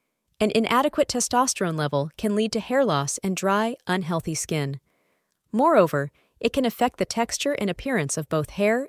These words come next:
and skin. Vaginal dryness and discomfort. Testosterone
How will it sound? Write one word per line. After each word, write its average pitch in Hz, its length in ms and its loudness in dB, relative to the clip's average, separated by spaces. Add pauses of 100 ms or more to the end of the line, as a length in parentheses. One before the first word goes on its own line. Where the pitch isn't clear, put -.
(120)
and 180 220 0
skin. 143 420 -4 (760)
Vaginal 247 460 2
dryness 165 540 -2
and 180 100 -2
discomfort. 165 640 -4 (840)
Testosterone 262 680 2